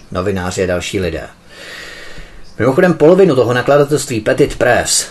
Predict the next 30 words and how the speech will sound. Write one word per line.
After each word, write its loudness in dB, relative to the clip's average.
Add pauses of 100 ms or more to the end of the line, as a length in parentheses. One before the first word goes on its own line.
(280)
vlastní 2
prvá 0
investičná -2
skupina 0 (240)
Petra 2
Vajdy. 0 (580)
Petr 4
Vajda 4
zbohatl 0
v -6
divokých -2
letech 2 (180)
mečiarismu 0
v 0
devadesátých 0
letech, 0
stejně 4
třeba 2
jako 0 (400)
Penta 0
nebo 0
J 2
N -2
T. -2 (540)
Penta 2
třeba 0
nyní -2
vlastní 0
sme, -2
mimochodem. -2